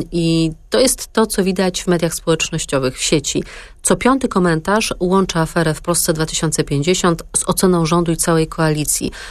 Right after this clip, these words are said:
Pojawiają się opinie o niekompetencji, rozpadzie, słabości struktur,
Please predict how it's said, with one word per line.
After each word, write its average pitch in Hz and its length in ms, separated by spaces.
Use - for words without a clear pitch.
Pojawiają 233 360
się 196 140
opinie 175 300
o 151 40
niekompetencji, 180 800
rozpadzie, 170 480
słabości 147 460
struktur, 190 600